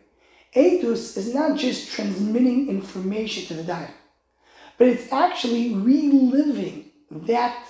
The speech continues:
scenario that we're bringing to Beis Din back in front of the Dayan. So to speak, the Eidim are bringing the case to the Dayan,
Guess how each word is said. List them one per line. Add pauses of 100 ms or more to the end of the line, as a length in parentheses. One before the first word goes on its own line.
(120)
scenario
that
we're
bringing
to
Beis
Din (420)
back
in
front
of
the
Dayan. (640)
So
to
speak,
the
Eidim
are
bringing
the
case
to
the
Dayan,